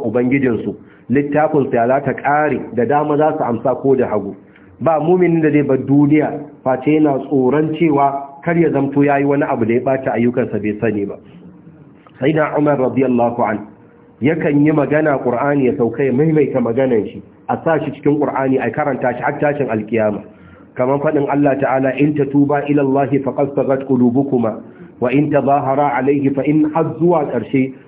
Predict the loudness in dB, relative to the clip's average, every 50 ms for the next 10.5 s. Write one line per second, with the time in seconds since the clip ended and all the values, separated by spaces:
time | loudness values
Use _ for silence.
0 | -4 -2 -2 0 0 0 0 2 2 0 0 -2 -2 0 0 0 0 0 0 0
1 | 0 0 0 0 0 0 0 0 2 2 0 2 0 0 2 2 2 0 0 0
2 | 0 0 0 2 2 2 0 0 0 -2 0 0 2 0 0 2 0 2 2 2
3 | 0 0 0 0 2 2 2 2 2 2 2 2 0 -6 -12 -16 -20 -10 -4 -2
4 | 0 2 2 2 2 2 0 0 0 0 0 0 0 0 0 2 2 0 2 2
5 | 2 2 2 2 2 0 0 2 2 2 2 2 2 0 2 2 2 2 2 0
6 | 0 0 0 0 0 0 0 -2 -2 0 0 0 -2 -2 -2 -4 -4 -2 -2 -2
7 | -4 -4 -8 -12 -18 -20 -20 -20 -20 -20 -20 -20 -20 -20 -20 -20 -10 -4 0 2
8 | 2 2 2 2 2 2 2 2 2 2 0 0 -2 -4 -8 -14 -18 -20 -20 -20
9 | -20 -20 -12 -4 0 2 2 4 2 2 2 2 2 2 2 0 0 2 2 0
10 | 0 0 0 0 2 2 2 2 2 0